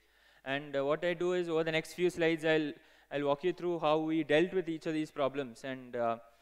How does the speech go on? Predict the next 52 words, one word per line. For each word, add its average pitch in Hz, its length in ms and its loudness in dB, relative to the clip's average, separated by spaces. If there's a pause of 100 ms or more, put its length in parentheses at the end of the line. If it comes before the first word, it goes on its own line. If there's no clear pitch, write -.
(160)
how, 147 500 0
you 127 80 -2
know, 147 160 -4
how 143 180 2
it 143 100 -2
is 151 120 -2
that 143 140 -4
we 139 120 -8
managed 127 340 -4
to 143 60 -6
get 127 140 -2
a 123 40 -4
good 117 160 -8
performance 120 400 -8
on 107 100 -10
this. - 200 -20 (360)
So 196 260 2 (220)
what 175 280 2
is 214 80 -2
multiple 202 320 -4
sclerosis? 196 380 -4
Multiple 175 280 -4
sclerosis 175 320 -2
is 160 60 -8
a 165 60 -6
chronic 160 340 -4
brain, 165 260 -4 (140)
brain 170 220 0
disease. 185 520 -8
It 139 200 -10
causes 156 440 -2
demyelination 160 720 -4
of 147 100 -12
your 151 100 -8
neurons. 165 600 -6 (540)
Um, 120 560 -4
so 135 300 -4 (100)
essentially 156 500 -2
it 139 120 -4
breaks 139 240 0
down 151 160 -2
communication 143 560 -4
in 135 100 -8
your 131 120 -6
nervous 139 260 -4
support, 131 360 -8
nervous 135 280 -6
system. 160 360 -10
So 135 400 -4
if - 200 -14
you 143 240 -4
have 139 280 2